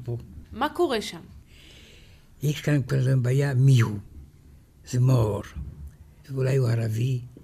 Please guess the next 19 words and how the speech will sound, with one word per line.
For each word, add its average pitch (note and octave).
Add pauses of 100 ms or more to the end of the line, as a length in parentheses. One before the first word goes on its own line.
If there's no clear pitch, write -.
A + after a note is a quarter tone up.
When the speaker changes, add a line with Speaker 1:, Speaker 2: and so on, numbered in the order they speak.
(320)
Speaker 1:
אולי A#2+
הוא A#2 (600)
כושי. A#2+ (840)
זה C3+
אף B2+
פעם A#2
לא A#2+
ברור A#2+ (100)
מה A#2+
המוצא A2+
שלו, C#3 (720)
אבל C3+ (100)
הוא F3+
עומד C#3
בשירות B2+
ונציה, B2 (340)
שהייתה B2+
מעצמה B2+
ימית. A2+